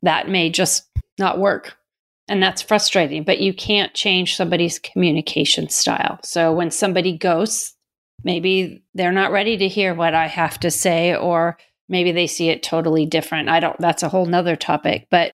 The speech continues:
I think the other point is we talk so much, I think, in our society about relationships, like, as romantic relationships, and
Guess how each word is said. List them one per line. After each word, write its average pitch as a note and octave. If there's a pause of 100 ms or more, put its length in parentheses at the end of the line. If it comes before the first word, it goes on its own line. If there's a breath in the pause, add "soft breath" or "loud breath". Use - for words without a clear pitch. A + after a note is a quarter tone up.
I A3+
think A3+
the -
other A3
point F3
is D3+ (360)
we G3+
talk -
so F3+
much, E3+
I D#3+
think, F3
in D3+
our E3
society D#3
about D3+ (180)
relationships, F#3 (140)
like, E3+
as E3+
romantic D#3+
relationships, -
and E3+